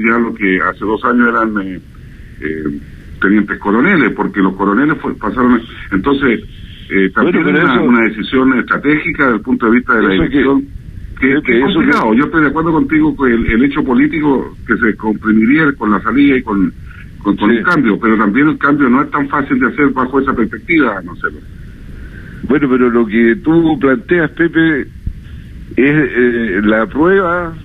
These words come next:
Speaker 2: práctica de que no da pa' más mantener una institución policial de carácter militar, porque ¿por qué tiene que, eh,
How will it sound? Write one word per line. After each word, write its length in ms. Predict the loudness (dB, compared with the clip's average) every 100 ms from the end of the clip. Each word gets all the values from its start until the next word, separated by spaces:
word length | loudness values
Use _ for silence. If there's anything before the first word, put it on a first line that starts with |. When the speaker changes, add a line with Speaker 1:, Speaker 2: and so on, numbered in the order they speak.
| -10 -2
Speaker 2:
práctica 720 | 0 0 0 -2 -2 -2 -4 -6 -6 -4 -4 -8 -16 -14 -14 -14 -2
de 120 | 0
que 140 | 0 0
no 160 | 2
da 160 | 2 2
pa' 140 | 0
más 240 | 0 0 2
mantener 560 | 0 0 0 2 2
una 720 | 2 0 2 2 2 2 2 0
institución 580 | 2 0 0 0 0 2
policial 520 | 0 0 0 0 0
de 100 | 0
carácter 440 | 0 0 0 -2
militar, 520 | -2 -2 -2 0 -2 -2
porque 320 | -4 0 0
¿por 260 | 0 -2 0
qué 140 | 0
tiene 300 | 2 0 0
que, 240 | 0 0 0 -4
eh, 640 | -2 2 2 2 0